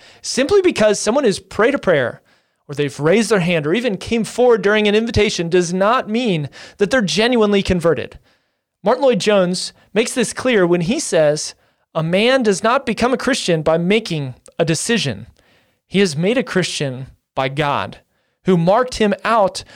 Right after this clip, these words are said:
before the foundation of the world and sees to it that he is born again and that he believes in him."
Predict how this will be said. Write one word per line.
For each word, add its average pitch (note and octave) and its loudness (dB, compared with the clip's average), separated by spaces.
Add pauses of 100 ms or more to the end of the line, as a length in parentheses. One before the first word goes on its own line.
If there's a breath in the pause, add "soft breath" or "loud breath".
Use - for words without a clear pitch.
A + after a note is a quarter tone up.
(140 loud breath)
before B3+ 2
the A3 0
foundation A#3+ 0
of A3+ 4
the G3+ 4
world G#3 4
and D#3+ -4
sees - 0
to D4+ 2
it - -2 (400 soft breath)
that E3 -4
he G3+ 0
is E3 -6
born F#3 2
again E3 0
and D3+ -4
that D#3+ -2
he F#3 -2 (400 soft breath)
believes E3 0
in D3 -4
him." C#3+ -4